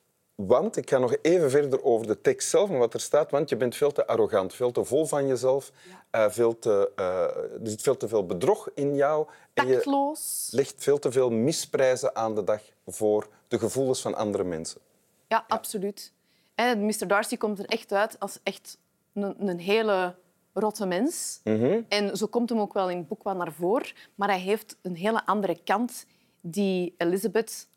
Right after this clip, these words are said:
Speaker 2: ook een beetje wel gezien heeft. Maar het komt er niet helemaal door. En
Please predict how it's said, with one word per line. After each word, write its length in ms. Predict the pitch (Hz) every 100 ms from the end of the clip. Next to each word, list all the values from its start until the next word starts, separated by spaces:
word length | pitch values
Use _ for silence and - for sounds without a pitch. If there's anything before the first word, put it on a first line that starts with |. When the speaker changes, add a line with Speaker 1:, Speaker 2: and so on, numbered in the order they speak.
| _ _ _ _
Speaker 2:
ook 180 | 262 240
een 80 |
beetje 280 | 190 240 -
wel 120 | 240
gezien 280 | 220 196 208
heeft. 260 | 190 190 - _
Maar 420 | 175 190 196 190 _ _ _ _ _ _ _ _
het 140 | 220 -
komt 200 | 254 208
er 60 |
niet 100 | 196
helemaal 240 | 190 175 156
door. 280 | 180 208 - _
En 320 | - 180 170